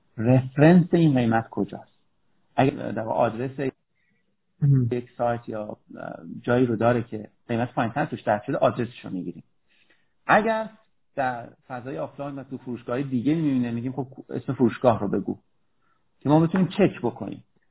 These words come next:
Speaker 1: اگر این صحت داشت، یعنی رو اون یو آر ال، رو اون، اه، در واقع سایت قیمت پایین‌تر بود، خب به اون فروش-، خود ضمناً خود فروشنده هم رو پل-، پنلش اینو می‌بینه که،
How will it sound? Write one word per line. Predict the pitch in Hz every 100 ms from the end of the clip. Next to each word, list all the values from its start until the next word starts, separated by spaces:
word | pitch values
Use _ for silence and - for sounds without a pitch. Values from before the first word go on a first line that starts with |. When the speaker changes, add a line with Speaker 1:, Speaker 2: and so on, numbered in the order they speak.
| _
Speaker 1:
اگر | 190 233
این | 254 254
صحت | 196 170 226
داشت، | 196 175 156 139
یعنی | 143
رو | 147
اون | 151 151
یو | 147
آر | 127 120
ال، | 117
رو | 110
اون، | 113 120 123 -
اه، | 113
در | 113 110
واقع | 110 117
سایت | - 127 104 -
قیمت | 117 123 -
پایین‌تر | 127 113 127 175
بود، | 175 165 147 143 - _ _ _ _
خب | 180 175 -
به | 156 151 151 -
اون | 170
فروش-، | 185 165 131
خود | - - 185 147
ضمناً | 160 156 208
خود | - 226 277
فروشنده | - 170 147 - 147 143
هم | 214
رو | 208
پل-، | - 143
پنلش | 139 127 135 165 180
اینو | 175 170
می‌بینه | 170 117 101 95 - _ _ _ _ _
که، | - 113 -